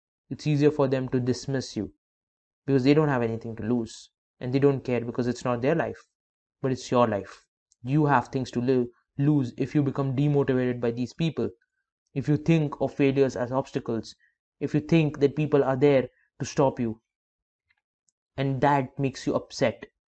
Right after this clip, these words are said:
If you let that become something of an upsetting thing, that's what is gonna bar you from achieving your goals, whatever those goals may be. And that is what I want you to remember. And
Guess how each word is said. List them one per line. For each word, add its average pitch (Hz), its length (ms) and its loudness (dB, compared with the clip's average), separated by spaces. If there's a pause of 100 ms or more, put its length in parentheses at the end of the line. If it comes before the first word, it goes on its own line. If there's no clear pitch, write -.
(640)
If 143 140 -4
you 165 60 4
let 160 200 4
that 151 380 2
become 170 360 2
something 156 420 -2 (280)
of 143 180 -2
an 143 120 0
upsetting 143 500 0
thing, 170 380 0 (440)
that's 156 300 4
what 156 160 4 (220)
is 147 160 0
gonna 139 200 2
bar 139 400 2
you 139 180 2
from 135 280 -6
achieving 131 580 -6 (600)
your 127 160 2
goals, 117 640 -4 (140)
whatever 127 300 2
those 120 240 -4
goals 117 340 -4
may 117 140 -6
be. 104 260 -8 (640)
And 127 180 -6
that 135 240 0
is 147 160 2
what 131 300 0
I 139 100 -2
want 123 260 -4
you 127 80 -4
to 123 100 -4
remember. 117 540 -2 (1300)
And 120 400 -4